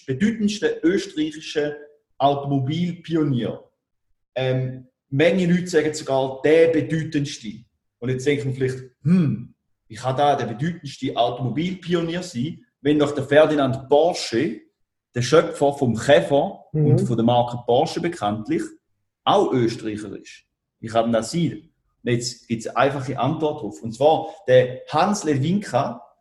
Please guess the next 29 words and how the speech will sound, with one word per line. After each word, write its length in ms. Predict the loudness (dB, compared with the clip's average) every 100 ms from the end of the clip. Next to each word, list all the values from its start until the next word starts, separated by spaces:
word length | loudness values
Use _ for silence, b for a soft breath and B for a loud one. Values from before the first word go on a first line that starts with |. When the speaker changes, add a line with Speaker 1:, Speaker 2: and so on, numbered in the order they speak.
| -2
Speaker 1:
hat 320 | -2 -2 -10 -20 _ _ _ _ _ _ _ _ _ _ -4
angefangen 500 | 0 0 0 0 0
zu 140 | 2
arbeiten 200 | 0 4 4
als 180 | 4
Ingenieur 760 | 2 2 2 -2 -2 0 -2 -2
bei 80 | -2
der 420 | 4 2 2 -12 _
Nesselsdorfer 960 | 0 0 2 0 0 4 4 4 0 2
Wagenbau 800 | 4 4 2 0 2 2 2 -4 -12 -4
Fabriksgesellschaft. 1160 | -2 0 -2 0 -2 4 4 4 -2 -4 -14 _ _ _ 0
Die 80 |
ist 80 | 0
später 400 | 2 4 4 4
dann 200 | 0 0
umbenannt 500 | 2 2 2 0 0
worden 400 | 0 0 0 -4 -6 _ _ _ _
in 600 | 0 2 4 2 -2 -16 _ _ 0
Tatra. 600 | 0 0 -4 -4 -4 -12 _ _ _ _ _ -6
Äh, 240 | 0 2 2
und 320 | 0 0 2
Nesselsdorf 640 | 0 0 -4 0 0 0
gibt's 200 | -4 -4
jetzt 180 | -6 -2
nicht 160 | 0 2
mehr 320 | 2 0 -6 -18 _
als 360 | 0 0 -2 -4
Nesselsdorf, 720 | -2 -2 -6 -2 2 2 0
sondern 500 | -2 0 0 -4 -8